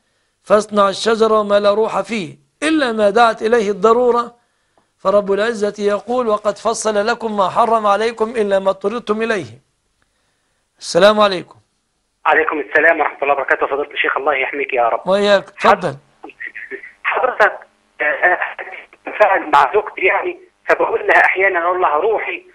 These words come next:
Speaker 2: أقول لها: "توكل على الله"، غوري كده يعني. فجاء الشيطان لي قال لي: "ما كده يعني كأني بقول لك خاء"، يعني فمش عارف. يعني كأني نية
Speaker 1: يعني
Speaker 2: كده غلط
Speaker 1: على
Speaker 2: يعني.
Speaker 1: كل، على كل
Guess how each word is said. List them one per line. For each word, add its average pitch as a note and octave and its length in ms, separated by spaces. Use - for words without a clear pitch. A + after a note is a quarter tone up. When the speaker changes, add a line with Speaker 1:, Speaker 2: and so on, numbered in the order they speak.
Speaker 2:
أقول F#3 220
لها: D#3+ 380
"توكل A3 320
على D#3+ 140
الله"، F3+ 260
غوري F#3+ 420
كده F#3 180
يعني. B2+ 300
فجاء F#3+ 1040
الشيطان G#3 380
لي G#3 240
قال G3+ 280
لي: F#3 80
"ما E3+ 100
كده F#3+ 360
يعني D3+ 240
كأني F#3+ 280
بقول D#3 260
لك D#3 80
خاء"، D#3+ 220
يعني A2+ 200
فمش C3+ 260
عارف. C3+ 160
يعني C3+ 260
كأني E3+ 440
نية G3 160
Speaker 1:
يعني F3 160
Speaker 2:
كده D3+ 80
غلط G3 220
Speaker 1:
على G3+ 120
Speaker 2:
يعني. A3 140
Speaker 1:
كل، B3+ 460
على F#3+ 280
كل A#3 640